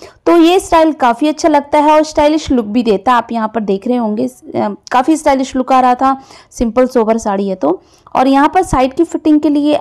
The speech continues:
आप साइड से पल-, साड़ी को लेकर के आएँ और नी तक आपको साड़ी लेनी है। वहाँ से छोड़ने के बाद आप इस तरीके से सेंटर प्लीट्स बनानी स्टार्ट कर दें। जैसा कि आप यहाँ पर देख रहे हैं, सेंटर प्लीट्स बनाते हुए सारी प-,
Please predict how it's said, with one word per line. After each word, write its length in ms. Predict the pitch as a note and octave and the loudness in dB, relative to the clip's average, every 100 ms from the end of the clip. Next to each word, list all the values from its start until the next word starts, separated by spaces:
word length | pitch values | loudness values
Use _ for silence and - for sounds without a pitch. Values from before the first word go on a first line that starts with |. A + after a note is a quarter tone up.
| - | -2
आप 320 | G#3+ A3 - C4 | -2 -2 -2 -2
साइड 400 | C4 A3 A3 G#3 | 0 -2 -4 -6
से 480 | - B3 B3+ B3+ B3 - | -4 0 0 0 -2 -2
पल-, 320 | A3 A3 G#3 | -4 -4 -8
साड़ी 300 | A3 G#3+ A3+ | -2 0 0
को 120 | B3 | 0
लेकर 340 | A3 G3+ A#3+ A#3+ | 0 0 -2 -2
के 160 | A#3 | -2
आएँ 280 | G3 A#3 F#4 - - - | -2 0 -2 -6 -20 -6
और 80 | A#3 | 2
नी 340 | B3 B3+ D#4 G4 | 4 6 6 4
तक 200 | F#4 F#4 - | 0 -2 -4
आपको 300 | A3+ A3+ D#4 | -4 -2 -4
साड़ी 360 | D4+ G#3+ G3+ B3 | -2 -2 -2 0
लेनी 340 | B3+ C4 C#4 | 2 2 2
है। 220 | D4+ F#4+ F#4+ - - - | 2 0 -2 -14 -16 -10
वहाँ 520 | G3+ G3+ A3 D#4+ F4+ | -2 -2 0 0 0
से 180 | E4+ D#4 | 0 -4
छोड़ने 480 | - A3 A3 B3+ C4 | -4 -4 -2 -2 -2
के 140 | C4 | -4
बाद 380 | G3+ G#3 A3 - | -2 0 0 0
आप 180 | G#3 - A3+ | -2 -2 -8
इस 140 | - | -2
तरीके 280 | A#3 G#3+ G#3+ | -2 -2 -4
से 160 | C#4 | -4
सेंटर 340 | D#4+ A3 G3+ G#3 | -4 -4 -4 -4
प्लीट्स 320 | A#3+ B3 - | -4 -6 -6
बनानी 400 | G3+ F#3 G#3+ D#4 - | -6 -4 -2 -4 -4
स्टार्ट 360 | - E3 D#3 | -10 -10 -10
कर 120 | - E3 | -10 -10
दें। 200 | - - _ _ - _ A#3+ | -10 -16 _ _ -20 _ -2
जैसा 260 | B3+ B3+ | -2 0
कि 120 | B3 A#3 | -2 -2
आप 180 | G3+ | -2
यहाँ 120 | A3 G3 | -4 -4
पर 120 | G3 | -4
देख 300 | F#3+ A#3 B3+ | -2 -4 -2
रहे 100 | B3 | -4
हैं, 80 | D#4+ | -4
सेंटर 320 | B3 G#3+ A3 | -4 -4 -4
प्लीट्स 340 | A3+ A3+ - | -4 -4 -4
बनाते 360 | G#3 G3 F3+ A#3+ | -6 -6 -6 -4
हुए 140 | A#3+ | -2
सारी 320 | B3+ A#3+ | -2 0
प-, 40 | A3 | -2